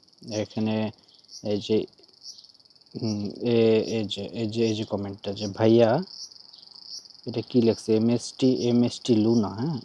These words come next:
এমএসটি লুনা নামের একটা অ্যাকাউন্ট থেকে কমেন্টটা করছে যে, "ভাইয়া, আমি দুই হাজার ছাব্বিশ সালে, হ্যাঁ, এইচএসসি পরীক্ষা দিব আর জাপান ইউনিভার্সিটিতে পড়তে চাচ্ছি। এখন আমার করণীয় কি কি?" হুম,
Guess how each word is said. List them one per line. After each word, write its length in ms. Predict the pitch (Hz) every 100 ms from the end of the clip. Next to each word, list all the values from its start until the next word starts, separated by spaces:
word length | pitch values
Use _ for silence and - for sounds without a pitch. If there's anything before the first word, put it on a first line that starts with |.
| 120
এমএসটি 420 | 120 120 - 127
লুনা 360 | 113 120 120 123
নামের 300 | 123 117 113
একটা 220 | 107 -
অ্যাকাউন্ট 240 | 107 110 107
থেকে 160 | 117 107
কমেন্টটা 340 | 107 110 110
করছে 360 | 104 107 - 147 180 - - - - - - -
যে, 120 | 107
"ভাইয়া, 300 | 104 110 113 120
আমি 160 | 110 113
দুই 200 | 104 113
হাজার 240 | 110 107 113 - -
ছাব্বিশ 380 | 113 110 131 - -
সালে, 280 | 110 104 127 185 - - - - - -
হ্যাঁ, 260 | 110 113 104
এইচএসসি 520 | 92 113 - 117 -
পরীক্ষা 420 | 120 120 113 - 113
দিব 260 | 117 113 123 160
আর 120 | 117 107
জাপান 340 | 101 107 117 110
ইউনিভার্সিটিতে 800 | 110 110 113 110 127 113 107 110
পড়তে 360 | - 127 - 117
চাচ্ছি। 460 | - 101 - - 185 - - - - - - - -
এখন 240 | 107 120 117
আমার 260 | 117 117 110 - - - - - - -
করণীয় 480 | 120 117 120 120 120 110 -
কি 140 | 127 110
কি?" 120 | - - - -
হুম, 240 | 147 143